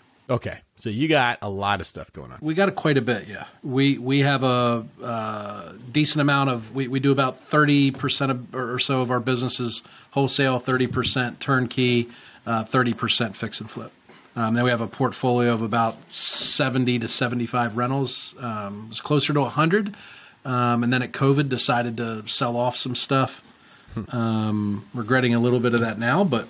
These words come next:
Speaker 2: um, at the onset of covid, with the uncertainty that was going on at the time, we sold, uh, sold off a few rentals.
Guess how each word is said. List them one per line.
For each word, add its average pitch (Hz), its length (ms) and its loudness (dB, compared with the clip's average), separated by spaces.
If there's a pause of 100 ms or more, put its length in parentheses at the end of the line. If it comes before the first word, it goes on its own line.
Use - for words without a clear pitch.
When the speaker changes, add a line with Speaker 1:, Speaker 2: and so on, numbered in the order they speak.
(320)
Speaker 2:
um, 110 540 2
at 110 120 -6
the 117 100 4
onset 117 340 2
of 104 120 -8
covid, 120 340 2
with 110 160 -2
the 117 100 2
uncertainty 117 480 0
that 117 140 -2
was 117 100 -6
going 120 200 -2
on 117 120 0
at 110 60 -6
the 104 80 -10
time, 143 320 2
we 120 80 2
sold, 113 400 0
uh, 107 400 -6
sold 113 240 -2
off 110 160 -4
a 104 40 -12
few 107 180 -6
rentals. 101 400 -10